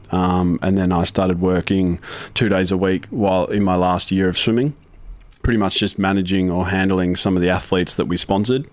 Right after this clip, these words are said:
um, and then helping out at some of the events and getting an idea about products and product development and that type of thing. And then as soon as I finished swimming,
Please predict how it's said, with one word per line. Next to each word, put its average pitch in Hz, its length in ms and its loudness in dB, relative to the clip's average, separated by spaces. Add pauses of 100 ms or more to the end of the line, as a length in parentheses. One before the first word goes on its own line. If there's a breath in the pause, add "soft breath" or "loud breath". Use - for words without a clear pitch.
(160)
um, 90 440 -2
and 90 180 -2
then 90 80 -2
helping 92 400 0
out 87 160 0
at - 80 -2
some 95 200 0
of 92 140 -2
the 90 140 0
events 90 420 -2
and 92 140 0
getting 90 200 2
an 87 100 2
idea 85 380 0
about 85 360 0
products 90 500 0
and 82 100 -2
product 92 320 0
development 87 520 -2
and 82 100 -2
that - 160 0
type 101 240 -2
of 101 80 -6
thing. 135 220 0 (580 loud breath)
And 107 140 2
then 101 80 2
as 101 100 0
soon 110 140 2
as 98 100 0
I 95 80 2
finished 95 340 0
swimming, 95 440 0